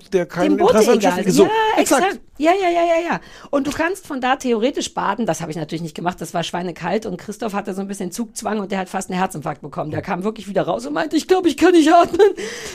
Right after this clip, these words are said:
Speaker 2: So kalt war's, das muss man nicht. Und Pipi
Speaker 1: Hm.
Speaker 2: ist schwer, wobei für
Speaker 1: Wer
Speaker 2: Männer
Speaker 1: ist schwer?
Speaker 2: weniger
Speaker 1: Pipi.
Speaker 2: Pipi machen. Ähm,
Speaker 1: Man macht's
Speaker 2: aber
Speaker 1: ins
Speaker 2: es ist
Speaker 1: Wasser, oder
Speaker 2: recht
Speaker 1: was?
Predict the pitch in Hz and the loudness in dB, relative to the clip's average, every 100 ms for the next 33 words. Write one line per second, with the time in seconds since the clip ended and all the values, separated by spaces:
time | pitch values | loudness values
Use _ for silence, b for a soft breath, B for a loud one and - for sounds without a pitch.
0 | 254 - 262 233 208 214 160 156 160 208 | -14 0 0 2 0 0 0 -4 -2 -2
1 | 202 180 165 165 147 139 151 196 190 269 | -2 -2 -4 -6 -8 -8 -8 -8 -2 0
2 | 302 277 254 - 214 220 214 196 190 180 | 0 0 -2 -4 -4 -2 -4 -4 -6 -6
3 | 185 208 185 185 - 170 185 220 214 202 | -6 -6 -4 0 -2 0 0 0 -2 0
4 | 196 139 110 247 165 156 180 240 B B | 0 0 -8 -8 -8 -8 -8 -10 B B
5 | B B B - 214 208 208 214 143 143 | B B B -6 -4 -2 -4 -2 -2 0
6 | 147 262 262 202 196 135 117 110 110 - | -2 0 0 0 0 -2 -2 -2 -6 -8